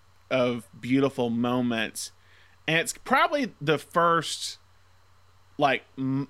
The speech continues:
like, big, heavy speech in the movie,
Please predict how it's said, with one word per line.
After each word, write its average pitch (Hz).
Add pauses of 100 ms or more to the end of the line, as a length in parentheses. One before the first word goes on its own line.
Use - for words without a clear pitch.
like, 127
big, 160
heavy 139
speech -
in 131
the 120
movie, 110